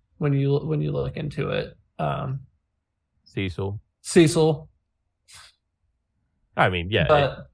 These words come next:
Speaker 2: all of them have at least
Speaker 1: I mean,
Speaker 2: one.
Speaker 1: I mean, really, really, I guess in my head, it's more like, I think that's the best B storyline. Like, you've got the main overarching storyline, but in terms of, like,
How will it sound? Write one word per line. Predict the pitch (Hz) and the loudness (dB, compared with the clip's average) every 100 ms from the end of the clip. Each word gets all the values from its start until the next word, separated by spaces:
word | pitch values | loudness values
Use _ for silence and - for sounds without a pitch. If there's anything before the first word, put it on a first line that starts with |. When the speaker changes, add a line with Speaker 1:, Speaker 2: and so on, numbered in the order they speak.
| _ - | _ 4
Speaker 2:
all | 156 151 | 6 6
of | 135 | 4
them | 120 | 2
have | 120 | 2
at | 104 | 2
least | 101 208 | 4 6
Speaker 1:
I | |
mean, | 269 247 | 8 6
Speaker 2:
one. | - - | 4 4
Speaker 1:
I | 233 | 6
mean, | 254 226 | 8 8
really, | 240 247 214 190 | 10 10 10 6
really, | 196 208 202 190 | 6 6 6 4
I | 175 | 4
guess | 170 156 - - | 2 0 -6 -10
in | 190 160 | 0 4
my | 160 | 6
head, | 156 156 | 4 2
it's | 147 175 | 0 0
more | 160 | 0
like, | 151 147 165 | 2 0 2
I | 175 | 4
think | 208 185 | 4 2
that's | 180 - | 0 0
the | 175 | -4
best | 156 151 139 151 | -2 -2 -2 -2
B | 143 139 | -2 -2
storyline. | 127 - 127 123 135 - - | -4 -8 -6 -4 -6 -6 -4
Like, | 151 147 | -2 2
you've | 180 | 4
got | 175 185 175 | 8 6 6
the | |
main | 165 160 160 160 | 4 4 2 2
overarching | 156 151 147 147 147 156 | 0 2 2 0 -2 -6
storyline, | - 151 151 160 | -2 0 2 2
but | 165 | 2
in | 165 | 2
terms | 175 196 185 160 | 2 2 2 0
of, | 165 | 0
like, | 160 156 147 | 2 2 -2